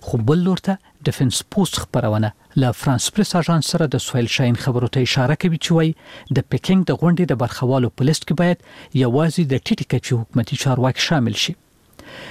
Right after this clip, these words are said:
د لویدیځ بلې چاپي خپرونې ډیلی ټیلیګراف له افغانستانه د امریکایي ځواکونو د احتمالي وتلو پر مسلې لیکنه خپره کړې ده.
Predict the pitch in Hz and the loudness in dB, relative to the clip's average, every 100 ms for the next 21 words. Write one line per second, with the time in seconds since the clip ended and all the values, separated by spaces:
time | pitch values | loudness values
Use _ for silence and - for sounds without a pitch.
0 | - 151 170 170 185 190 156 196 175 - | -4 0 2 2 2 0 0 0 0 -2
1 | 170 160 - 160 156 160 147 139 120 - | -2 -2 -2 -2 2 2 2 0 -2 -2
2 | 131 123 165 160 - - 123 - 131 127 | -2 0 2 0 -2 -2 -2 0 0 0
3 | - 180 180 160 139 117 - 170 - 160 | 0 2 2 2 0 -2 0 0 2 -2
4 | - 175 143 131 - 135 123 175 156 - | 2 0 2 -2 0 2 2 2 0 0
5 | 135 - 135 117 120 - 123 123 117 131 | 0 0 0 0 0 0 2 0 0 0
6 | 120 - 165 156 165 123 135 | -2 -2 -2 -2 -2 -2 -4